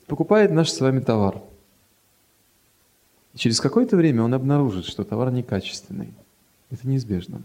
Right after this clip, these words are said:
Вы никогда не покупали китайские плоскогубцы? Покупали? Ну, тогда понимаете, о чем речь. Причем сейчас они уже делают в упаковках это красивых все.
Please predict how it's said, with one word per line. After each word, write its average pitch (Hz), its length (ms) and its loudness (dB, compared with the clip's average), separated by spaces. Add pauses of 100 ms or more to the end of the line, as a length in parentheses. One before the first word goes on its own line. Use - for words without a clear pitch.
(760)
Вы 110 100 0
никогда 196 220 2
не 208 60 2
покупали 127 380 0
китайские 117 480 -2
плоскогубцы? 104 580 -6 (2500)
Покупали? 120 400 0 (140)
Ну, 127 120 -4
тогда 147 120 2
понимаете, 139 400 0
о - 20 0
чем 101 200 -2
речь. - 320 -2 (720)
Причем 131 220 -2
сейчас 143 200 2
они 135 140 4
уже 127 140 4
делают 120 280 4
в - 140 -2
упаковках 120 560 -2
это - 120 -8
красивых 101 500 -8
все. - 180 -16